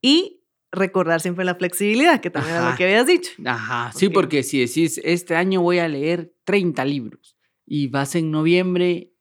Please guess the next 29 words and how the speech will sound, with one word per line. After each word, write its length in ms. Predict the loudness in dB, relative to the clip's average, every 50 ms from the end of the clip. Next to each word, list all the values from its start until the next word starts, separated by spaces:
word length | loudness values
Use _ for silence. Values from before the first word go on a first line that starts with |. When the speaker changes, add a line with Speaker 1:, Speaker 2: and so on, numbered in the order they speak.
| _ _ _ -8
Speaker 2:
y 580 | -6 -6 -4 -4 -4 -4 -4 -4 -2 -2 -2 -2
Speaker 1:
Llevas 300 | -2 -2 -2 -2 -2 -2
dos. 500 | -2 -2 -2 -2 -4 -8 -10 -10 -12 _ -14 -12 -12 -10 -12 -12 -8 -2
Speaker 2:
y, 180 | 0 0 2 2
y 40 | 0
no 120 | 0 0
has 120 | -2 -2 -2
terminado 480 | -4 -2 -2 0 0 0 2 2 2 2
el 120 | 0 0 -2
primero, 600 | -2 0 0 2 2 2 4 4 4 4 4 2 2 0 -4 -8 -12 -10 -8
entonces, 760 | -6 -6 -4 -2 -2 -4 -2 -2 -4 -6 -6 -6 -8 -16 -18 _ -20 -20 -18 -18 -20 -20 -20 -20 -14 -12 -10 -10 -8
ser 200 | -6 -6 -6 -4
flexible 460 | -2 -2 -4 -2 0 0 2 4 4 4
y 100 | 2 2
decís, 220 | -2 -6 -6 -6
"El 140 | -4 -4 -4
otro 180 | -4 -2 0
año 200 | 0 2 2 0 0
me 80 | 0 0
voy 160 | 0 0 0
a 100 | 0 -2
proponer 680 | -2 -2 -4 -4 -4 -4 -2 -2 -2 -2 -4 -6 _ _ _ _ _ _ _ _ _ -4
Speaker 1:
Quince. 220 | -2 0 2 2
Speaker 2:
leer 440 | 2 2 2 2 0 0 -2 -4 _ 2
uno". 420 | 4 4 4 4 2 0 -4 -2
<laughs> 920 | 0 0 0 -2 -2 -2 -2 -2 -2 -4 -10 -16 -20 -20 _ _ _ -4 -2
Speaker 1:
Tres. 440 | 2 2 2 2 2 -2 -8 -10 -12
<laughs> 100 | -10
Sí, 60 | -10